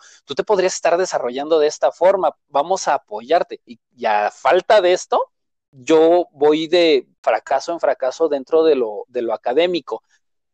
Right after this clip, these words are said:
porque aunque soy muy bueno, so-, me distraigo mucho. Y, e incluso me, me causa mucha gris-, risa a estas alturas de mi vida, que en aquellos entonces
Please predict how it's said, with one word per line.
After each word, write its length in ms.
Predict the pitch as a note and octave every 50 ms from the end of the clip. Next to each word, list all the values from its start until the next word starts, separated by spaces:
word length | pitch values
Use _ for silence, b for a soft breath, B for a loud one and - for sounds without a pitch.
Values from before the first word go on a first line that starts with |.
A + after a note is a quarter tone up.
| _
porque 440 | _ E3 E3 D#3 D3 - - D3+ D3 -
aunque 320 | D3 C3+ C3 B2 - C3 A#2+
soy 220 | - - D#3 D#3+
muy 180 | E3 E3+ F#3 G3+
bueno, 480 | G3 F#3+ C4 C4+ G#3+ E3+ D3+ D#3+ - - _ _ _ _ _ _ _ _ _
so-, 220 | _ - - F3 - -
me 160 | D3+ D3 C#3+
distraigo 520 | C3 C3 B2+ - - D#3 D#3+ E3 D#3+ D3+ D3
mucho. 440 | D#3 E3+ F#3 F#3 - - A2+ - _ _ _ _ _ _ _ _ _ -
Y, 420 | D#3+ D3 D3 D3 C#3+ C#3+ C#3+ D3
e 80 | - D#3+
incluso 400 | D3 C#3+ B2+ - E3 F#3 - A3 G#3
me, 360 | F#3+ E3+ D#3 B2 C#3+ C#3 C3+
me 180 | C#3 D3+ C#3+ C3+
causa 260 | - E3 E3 - F3+
mucha 220 | F3+ F3+ - - F3+
gris-, 240 | E3 D#3+ D#3 D3+ - _
risa 840 | C#3+ C3+ B2+ C3 D3 D3+ - - E3 D#3+ D#3 D3 C#3 C3 A#2+ A#2+
a 40 | B2
estas 280 | B2+ - - E3+ - -
alturas 300 | C3+ - C#3+ C#3 D3+ D3+
de 80 | E3+ F3
mi 100 | F#3 F#3+
vida, 240 | F#3+ F#3 E3 F3 F#3 B B B B B _ _ _
que 80 | - C#3
en 120 | C#3 C#3+
aquellos 480 | C3+ C3+ - - E3+ G3 A#3 C#4 C4 -
entonces 720 | G#3 E3+ D#3 D3 - F#3 F#3 F#3 - - A#3 D4 - _